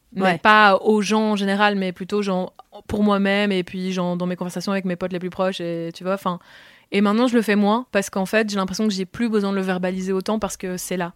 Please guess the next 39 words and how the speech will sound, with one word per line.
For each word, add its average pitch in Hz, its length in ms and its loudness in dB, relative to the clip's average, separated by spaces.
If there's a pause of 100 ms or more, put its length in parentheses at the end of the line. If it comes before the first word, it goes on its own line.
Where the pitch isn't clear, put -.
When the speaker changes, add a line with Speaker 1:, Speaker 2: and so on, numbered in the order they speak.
(120)
Speaker 1:
C'est, - 140 -4
Speaker 2:
Ouais. 175 140 0
Speaker 1:
c'est - 100 -10
intériorisé 175 480 -4
maintenant, 165 200 -6
Speaker 2:
Puis 180 80 -2
Speaker 1:
c'est 170 80 -2
Speaker 2:
les - 20 2
Speaker 1:
en 165 40 2
Speaker 2:
gens 165 80 0
Speaker 1:
mode 170 60 0
Speaker 2:
le 170 40 0
Speaker 1:
genre 170 80 -4
Speaker 2:
savent, 185 180 2
donc 160 160 -4
tu - 80 -14
vas 160 60 -8
pas 170 100 -14
tout - 100 -20
le - 60 -20
temps 170 80 -6
le 165 60 -6
dire. 185 160 -8
Speaker 1:
Oui, 220 180 0
voilà, 190 260 0
mais, 185 340 -2 (840)
mais 185 120 -4
j'ai 180 80 -2
l'impression 185 260 -2
que 214 60 -6
c'était 196 220 -4
pour 185 220 -6
m'approprier 196 560 -4
le, 185 300 -8 (180)
Speaker 2:
Mm. 185 120 -4
Speaker 1:
le... 185 60 -6
truc, 196 200 -10
tu - 100 -14
vois. 208 100 -10